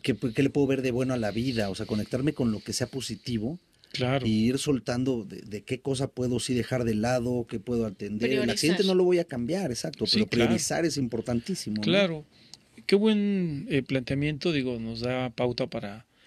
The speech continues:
Speaker 2: eh, mencionar algunos ejemplos de agotamiento emocional. Dos casos muy similares,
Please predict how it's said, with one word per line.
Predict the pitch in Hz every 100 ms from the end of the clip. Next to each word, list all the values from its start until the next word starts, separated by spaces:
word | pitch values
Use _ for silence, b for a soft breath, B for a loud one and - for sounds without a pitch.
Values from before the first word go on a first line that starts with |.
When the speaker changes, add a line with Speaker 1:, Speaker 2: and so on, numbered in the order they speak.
| b b
Speaker 2:
eh, | - 117
mencionar | 117 117 131 135
algunos | 131 127 127
ejemplos | 127 117 131 123 117
de |
agotamiento | 117 113 117 120 113
emocional. | 127 123 147 131 123 165 B B B B B B
Dos | - 214
casos | - 202 208
muy | 175 175
similares, | 180 143 120 135 226 - -